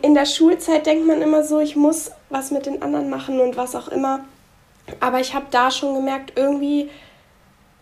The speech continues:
finde ich ganz andere Sachen spannend auch. Also über diese Themen konnte ich mit denen gar nicht so richtig reden und das war das, was mich voll beschäftigt hat. Mein Freund hat mir dann auch Bücher ausgeliehen von Bodo Schäfer oder,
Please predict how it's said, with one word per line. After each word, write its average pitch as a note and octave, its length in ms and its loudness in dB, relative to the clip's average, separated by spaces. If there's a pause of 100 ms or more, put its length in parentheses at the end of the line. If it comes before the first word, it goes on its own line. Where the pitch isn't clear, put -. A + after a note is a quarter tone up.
(240)
finde D#4 380 6
ich - 160 -4
ganz D4+ 240 0
andere C#4 320 0
Sachen C4+ 300 -2
spannend B3+ 640 0
auch. F#3 380 -6 (380)
Also A#3+ 220 -2
über C4+ 240 -2
diese C4 300 -4
Themen D4 360 0
konnte C#4+ 240 -2
ich - 120 -10
mit C4 180 -4
denen C4+ 200 -4
gar C4 180 -4
nicht C4+ 160 -10
so C4 80 -6
richtig B3+ 400 -4
reden C#4 240 0
und A3+ 120 0
das B3 200 -4
war A3+ 100 -2
das, A#3+ 220 -4
was A#3 160 -6
mich A#3+ 180 -8
voll B3+ 260 -2
beschäftigt C#4 600 -8
hat. G3+ 200 -6
Mein G#3+ 300 -4 (280)
Freund B3 320 0
hat A#3+ 120 -8
mir A#3 100 -2
dann A3+ 160 -4
auch - 180 -4
Bücher C#4+ 520 -2
ausgeliehen A3+ 1000 -4
von A3+ 260 -6
Bodo B3+ 240 -2
Schäfer A3 800 -4
oder, A3 460 -4